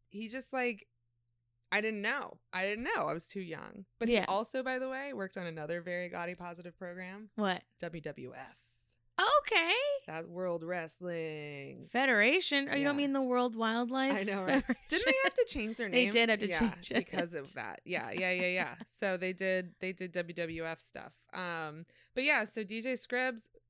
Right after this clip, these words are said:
Speaker 1: up there doing The Grind, and there was, E-, do you remember Eric Nies?
Speaker 2: No, which one was he?
Speaker 1: Okay, so Eric Nies is, is an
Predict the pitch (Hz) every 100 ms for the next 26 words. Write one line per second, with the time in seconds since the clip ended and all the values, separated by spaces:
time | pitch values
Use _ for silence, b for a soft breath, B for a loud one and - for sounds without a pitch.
0 | _ 214 208 220 214 208 208 214 208 196
1 | 185 185 185 208 214 208 202 196 175 -
2 | 185 - - 247 330 339 - 170 180 -
3 | 175 147 156 214 - - _ _ _ _
4 | - 208 208 208 208 208 202 208 202 196
5 | - 185 190 185 190 175 180 - 240 302
6 | 233 202 202 180 175 175 190 185